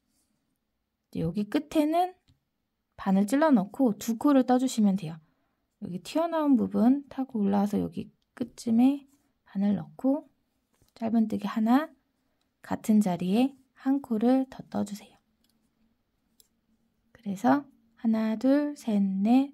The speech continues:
다, 여, 일곱 코 만들어줬어요. 여기 일곱에 여기 서른일곱, 총 마흔네 코가 됐어요. 여기 반대쪽도 똑같이 서른일곱, 일곱, 마흔네 코 만들어주시면 돼요. 이 단수를 더 늘려주셔도 되기는 한데요.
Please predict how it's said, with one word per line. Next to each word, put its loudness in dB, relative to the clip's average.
다, -12
여, -2
일곱 -2
코 -2
만들어줬어요. -4
여기 0
일곱에 4
여기 -4
서른일곱, 4
총 6
마흔네 4
코가 2
됐어요. -8
여기 -12
반대쪽도 0
똑같이 -2
서른일곱, 4
일곱, -4
마흔네 -4
코 -12
만들어주시면 -2
돼요. -16
이 0
단수를 2
더 4
늘려주셔도 4
되기는 0
한데요. 4